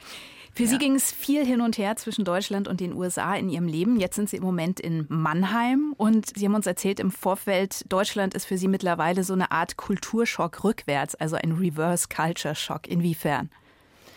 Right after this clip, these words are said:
Speaker 2: Ja, es ist für mich immer noch, also ich knabbere immer noch an diesem Reverse Culture Shock, weil es doch nach so vielen Jahren in den U S A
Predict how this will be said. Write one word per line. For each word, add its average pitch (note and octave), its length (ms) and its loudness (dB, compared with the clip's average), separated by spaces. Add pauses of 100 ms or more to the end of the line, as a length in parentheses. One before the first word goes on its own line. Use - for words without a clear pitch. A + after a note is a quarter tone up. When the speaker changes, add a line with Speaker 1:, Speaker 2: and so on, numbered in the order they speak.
(440)
Speaker 2:
Ja, E3+ 500 2
es F3+ 320 -2
ist - 140 -6
für A3 100 2
mich A3 340 2
immer A3+ 240 4
noch, F#3 200 0
also F3+ 180 -2
ich - 160 -4
knabbere G3+ 380 2
immer G3+ 260 2
noch F#3+ 160 2
an F#3 140 0
diesem F3+ 340 -4
Reverse F3+ 320 -2
Culture F3+ 340 -2
Shock, F3 360 -2
weil E3+ 480 0
es - 180 -8
doch G#3 300 0
nach F3 180 0
so G#3 220 0
vielen G3 280 0
Jahren F#3+ 280 2
in F3+ 140 0
den F3 140 0
U E3+ 140 -2
S E3 300 -2
A F#3 400 2